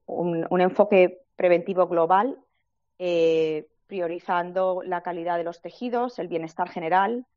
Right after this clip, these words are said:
integrando análisis de estilo de vida, planes progresivos, con no solamente resultados estéticos inmediatos, sino mantener la calidad de vida y la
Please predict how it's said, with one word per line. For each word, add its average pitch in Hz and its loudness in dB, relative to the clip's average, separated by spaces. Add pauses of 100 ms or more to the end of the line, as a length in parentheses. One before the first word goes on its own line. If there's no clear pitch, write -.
(540)
integrando 185 2
análisis 190 -4
de 175 -10
estilo 175 0
de 170 4
vida, 240 2 (120)
planes 190 -2
progresivos, 233 -8 (240)
con 175 0
no 202 -4
solamente 190 2 (420)
resultados 190 2
estéticos 196 -8
inmediatos, 208 -4
sino 190 -6
mantener 175 -2
la 185 2
calidad 175 0
de 180 0
vida 202 -6
y 190 -14
la 175 -6